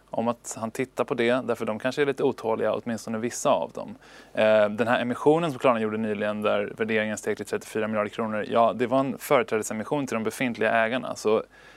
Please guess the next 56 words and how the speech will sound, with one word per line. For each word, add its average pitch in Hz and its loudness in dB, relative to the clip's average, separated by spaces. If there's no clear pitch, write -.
det, 127 2
det 110 -2
betyder 127 0
lite 135 2
mindre 120 2
när, 110 0
när 113 -2
befintliga 127 2
ägare 107 4
som 117 -4
redan 110 4
har 107 2
aktier 110 0
i - 0
bolaget 120 4
säger 101 0
att 95 -8
det 104 -2
är 104 -2
värt 101 -2
så 101 -12
mycket. 107 -6
Det 110 -6
skulle 117 0
betyda 117 -2
mer 123 2
om 113 0
en 113 -2
utomstående 110 -2
aktör 95 -4
kom 123 -2
in 120 -2
på 110 -8
den 101 -4
nivån. - -8
Eh, 113 6
men 143 4
det 143 2
var 147 6
tvunget 147 -2
att 147 2
hända 160 4
någonting, 127 0
för 110 -10
Klarnas, 123 2
eh, 107 0
värdering 120 2
har 117 0
stått - -6
still 160 4
under 117 0
så 139 -4
många 135 4
år, 139 6
sedan 135 -4
tjugohundrafemton. 135 2